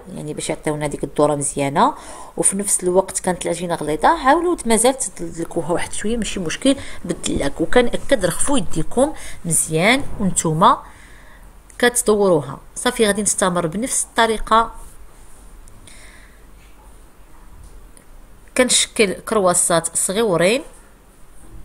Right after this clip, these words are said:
وحتى هما بنفس الكيفيه غادي ندخلهم للثلاجه والمجمد حتى كيبردوا مزيان باش كتجي يعني النتيجه احسن.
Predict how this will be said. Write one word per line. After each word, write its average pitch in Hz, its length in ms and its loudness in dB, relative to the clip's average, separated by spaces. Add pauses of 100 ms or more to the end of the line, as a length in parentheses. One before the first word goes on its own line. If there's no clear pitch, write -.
(340)
وحتى 190 320 2
هما 196 480 0
بنفس 175 420 -4
الكيفيه 240 560 0
غادي 170 200 2
ندخلهم 208 600 -2
للثلاجه 196 640 0
والمجمد 202 560 -4
حتى 185 260 -6
كيبردوا 156 460 -4
مزيان 170 500 2 (760)
باش 165 280 0
كتجي 185 440 -6
يعني 180 220 2
النتيجه 165 560 -4
احسن. - 420 0